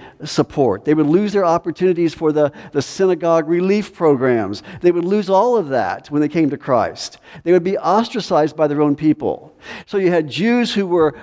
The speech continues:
foreigners who would come in and stayed after they became Christians, and then you had Jews who were converted there, and they could not get work there. They could not meet their needs there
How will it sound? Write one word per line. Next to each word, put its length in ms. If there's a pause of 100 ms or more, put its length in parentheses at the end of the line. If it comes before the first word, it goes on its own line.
foreigners 640
who 120
would 120
come 220
in 280 (120)
and 200
stayed 440
after 160
they 60
became 280
Christians, 560 (160)
and 100
then 120
you 80
had 200
Jews 380
who 80
were 140
converted 640
there, 300 (160)
and 120
they 80
could 220
not 220
get 180
work 320
there. 260 (160)
They 100
could 200
not 580
meet 240
their 140
needs 540
there 420